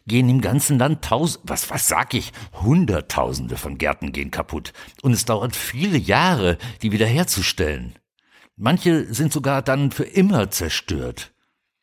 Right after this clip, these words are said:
Und das angesichts einer Sterblichkeit auf Grippeniveau, was längst bewiesen ist, was soll das denn? Also, geh mich weg mit deinen Beweise immer. Ich hab meine Meinung,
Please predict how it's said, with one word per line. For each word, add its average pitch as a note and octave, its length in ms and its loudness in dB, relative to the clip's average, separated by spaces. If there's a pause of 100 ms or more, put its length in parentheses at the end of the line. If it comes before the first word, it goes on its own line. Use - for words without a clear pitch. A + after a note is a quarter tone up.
(380)
Und A2+ 160 0
das A#2+ 160 2
angesichts A2 520 2
einer F2 180 0
Sterblichkeit G#2 600 -4
auf - 200 -10
Grippeniveau, A#2 800 2
was A#2+ 160 0
längst F2+ 300 -4
bewiesen E2+ 560 0
ist, G2 200 -2
was F2+ 160 -2
soll C#2 160 -4
das - 320 0
denn? C#2+ 480 -2 (1500)
Also, C#3 540 0
geh C#3+ 380 2
mich F3+ 300 0
weg D#3 280 -2
mit C3 220 0
deinen B2+ 300 2
Beweise A#2 640 2
immer. A2 640 4
Ich G#2 240 -4
hab A#2 160 -6
meine F#2 240 -2
Meinung, A2 680 2